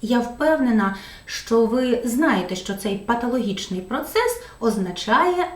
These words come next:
нечутливість клітин до інсуліну.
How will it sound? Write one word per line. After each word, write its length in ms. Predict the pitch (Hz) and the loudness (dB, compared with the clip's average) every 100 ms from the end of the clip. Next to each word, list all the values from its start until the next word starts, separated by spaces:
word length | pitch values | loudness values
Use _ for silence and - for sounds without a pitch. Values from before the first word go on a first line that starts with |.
| 285 | 2
нечутливість 1120 | 285 294 - 190 - 175 208 269 294 285 - | 4 4 2 -4 -6 -4 -2 0 -4 -8 -8
клітин 420 | 175 - 185 202 | -10 -6 -6 -4
до 80 | 190 | -2
інсуліну. 640 | 190 190 - 190 170 160 | -4 -4 -8 -8 -8 -10